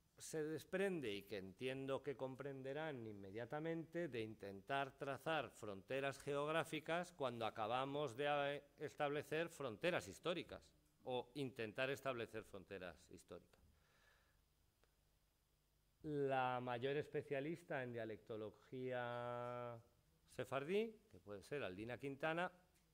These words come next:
hace trampa, pero es verdad que no se puede hacer de otra manera, de intentar sacar una foto fija de las variedades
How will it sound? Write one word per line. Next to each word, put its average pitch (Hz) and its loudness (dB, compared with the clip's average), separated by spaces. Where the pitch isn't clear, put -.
hace 110 -4
trampa, 175 4
pero 113 2
es 113 0
verdad 131 2
que 143 0
no 120 0
se 117 0
puede 117 4
hacer 120 0
de 131 0
otra 139 -2
manera, 156 0
de 147 -2
intentar 117 -2
sacar 143 -2
una 127 -2
foto 156 -2
fija 175 -4
de 123 2
las 117 4
variedades 123 4